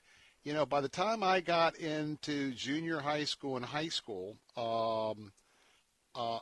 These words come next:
I had, uh, black friends, I had Hispanic friends, both Spanish and Cuban. And, you know, honestly, by the time I graduated high school, I, I certainly saw things, but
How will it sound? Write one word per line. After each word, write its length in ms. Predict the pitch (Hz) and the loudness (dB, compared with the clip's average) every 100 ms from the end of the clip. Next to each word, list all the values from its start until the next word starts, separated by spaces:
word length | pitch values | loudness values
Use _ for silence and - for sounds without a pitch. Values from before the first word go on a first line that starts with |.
| - | 0
I 260 | 139 190 | 4 4
had, 600 | 196 190 170 151 131 127 123 _ _ _ - | 4 4 4 6 4 0 -6 _ _ _ -10
uh, 100 | 123 110 - | -10 -10 -8
black 340 | 117 139 165 | 0 2 2
friends, 640 | - 156 160 156 165 151 143 | -2 -2 -2 -4 -6 -8 -6
I 220 | 120 117 | -6 -4
had 340 | 123 120 113 | -4 -2 -4
Hispanic 540 | 104 - - 139 156 147 | -6 -8 -6 -4 -4 -6
friends, 640 | - 143 143 143 143 127 - - | -10 -6 -4 -4 -6 -8 -8 -6
both 180 | 117 - - | -8 -8 -8
Spanish 580 | - - 127 135 127 | -6 -6 -6 -4 -4
and 140 | 120 98 | -6 -8
Cuban. 480 | 135 131 131 131 123 _ - - - _ - | -6 -4 -4 -6 -8 _ -20 -20 -20 _ -6
And, 400 | 135 135 131 131 _ | -2 0 0 -4 _
you 340 | - - 143 160 | -20 -12 -6 0
know, 160 | 196 | 0
honestly, 440 | 190 165 214 - 185 | 2 0 0 0 -2
by 140 | 135 | 0
the 80 | 131 | 0
time 340 | - 180 196 | 0 0 2
I 120 | 180 170 | 2 2
graduated 640 | 160 165 143 151 151 123 | 2 2 0 0 2 2
high 280 | 117 156 202 | -2 -2 -4
school, 580 | 190 - 101 82 85 117 _ _ _ _ _ _ - | -4 -6 -6 -10 -12 -16 _ _ _ _ _ _ -10
I, 100 | 127 | -4
I 140 | 139 139 | 0 0
certainly 580 | - 202 208 170 151 | 2 2 0 -2 -2
saw 340 | 135 - 202 214 | -2 0 0 0
things, 480 | - 127 120 123 - | -2 -4 -4 -6 -4
but 360 | 139 143 135 | 2 4 4